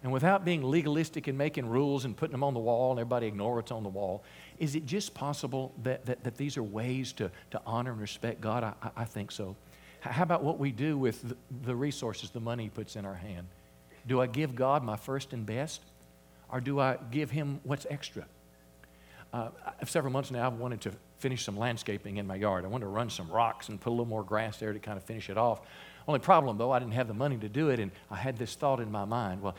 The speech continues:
if I didn't tithe a month, I could do that.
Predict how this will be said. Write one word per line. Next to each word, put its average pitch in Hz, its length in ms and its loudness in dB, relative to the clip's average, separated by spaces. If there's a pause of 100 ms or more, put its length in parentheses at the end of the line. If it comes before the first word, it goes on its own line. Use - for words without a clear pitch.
(100)
if 120 100 -2
I 151 120 8
didn't 131 240 0
tithe 170 440 -2
a 104 40 -6
month, 104 380 -2 (3250)
I 135 100 10
could 135 180 2
do 180 220 6
that. 123 300 4